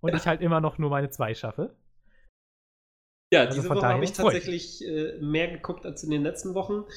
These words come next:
Speaker 2: weil ich wohne im Prinzip ja mit meiner Freundin zusammen und, ähm, ja, ne, also, äh,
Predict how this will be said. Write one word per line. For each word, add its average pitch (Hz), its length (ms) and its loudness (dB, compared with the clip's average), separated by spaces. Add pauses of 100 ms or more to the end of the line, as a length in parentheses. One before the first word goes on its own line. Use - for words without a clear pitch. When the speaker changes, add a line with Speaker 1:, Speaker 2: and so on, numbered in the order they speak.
(220)
Speaker 2:
weil 151 120 4
ich 143 140 -6
wohne 175 180 0
im 160 80 -6
Prinzip 151 380 -8
ja 160 100 2
mit 143 160 -2
meiner 131 180 0
Freundin 135 320 0
zusammen 147 440 -2
und, 123 380 0 (360)
ähm, 120 720 -2 (440)
ja, 143 520 0 (180)
ne, 127 320 -4
also, 131 240 -2
äh, 131 220 -6